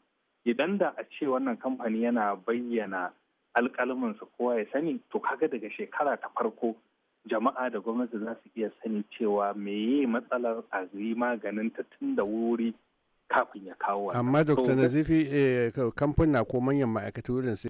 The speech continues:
Speaker 2: N N P C suna da hurumin a dokance, a, da suke da shi na cewa in mun tara kaza, mu rike kaza, mu baiwa hukuma baitul malin ƙasa kaza?
Speaker 1: Akwai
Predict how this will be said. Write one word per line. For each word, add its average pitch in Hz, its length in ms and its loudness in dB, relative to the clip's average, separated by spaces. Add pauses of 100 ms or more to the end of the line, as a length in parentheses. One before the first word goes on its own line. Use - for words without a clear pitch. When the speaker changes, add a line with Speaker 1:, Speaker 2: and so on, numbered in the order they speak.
Speaker 2:
N 123 180 0
N 131 180 0
P 143 140 -2
C 123 140 -8
suna 135 340 0
da 107 220 0
hurumin 117 880 0
a 98 40 -6
dokance, 107 680 -4
a, 107 460 -2
da 95 120 -10
suke 117 320 -6
da 95 80 -8
shi 110 200 -10
na 120 100 -2
cewa 104 460 -2
in 113 80 -6
mun 120 260 -4
tara 120 260 -2
kaza, 107 380 -4
mu 98 100 -4
rike 107 300 -8
kaza, 104 260 -4
mu 101 140 -4
baiwa 104 300 -2 (100)
hukuma 104 480 -6
baitul 95 320 -8
malin 107 300 -6
ƙasa 104 260 -10
kaza? 107 320 -8 (840)
Speaker 1:
Akwai 214 320 2